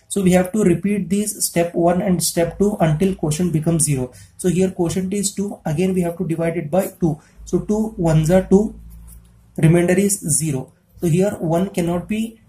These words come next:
divided by zero because as per the basic mathematical rule, if the numerator is less than denominator,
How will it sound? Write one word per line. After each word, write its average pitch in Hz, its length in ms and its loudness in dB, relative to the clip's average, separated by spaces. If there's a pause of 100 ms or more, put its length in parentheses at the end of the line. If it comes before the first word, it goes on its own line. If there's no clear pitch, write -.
(120)
divided 160 420 2
by 208 280 0 (300)
zero 147 420 -2 (300)
because - 500 -6 (400)
as 170 240 2
per 208 240 -6
the 165 140 -8
basic 151 420 -6
mathematical 175 600 -4
rule, 160 560 0 (600)
if 190 240 4
the 170 160 0
numerator 175 460 2
is 202 260 -2
less 151 200 2
than 175 200 0
denominator, 156 800 2